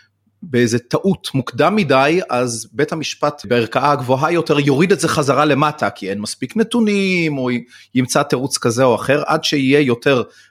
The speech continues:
דאטה, יותר ניסיון, יותר חיכוך במציאות, כדי להבין את מלוא ההשפעות על בני אדם, כי בסופו של דבר, ברגע שנקבעות הלכות,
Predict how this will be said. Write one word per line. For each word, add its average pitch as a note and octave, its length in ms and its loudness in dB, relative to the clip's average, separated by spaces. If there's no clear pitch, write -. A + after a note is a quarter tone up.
דאטה, B2+ 520 0
יותר G#2+ 380 -2
ניסיון, A2+ 640 0
יותר A2 280 -2
חיכוך - 520 -8
במציאות, A#2+ 640 0
כדי D3+ 200 2
להבין E3 300 2
את D#3+ 120 -2
מלוא C3 240 2
ההשפעות C3 540 0
על A2+ 80 2
בני A2 260 0
אדם, G3 280 2
כי - 100 -4
בסופו - 400 -2
של - 100 -2
דבר, B2 200 2
ברגע A2+ 240 0
שנקבעות G#2+ 500 -2
הלכות, A#2+ 440 -4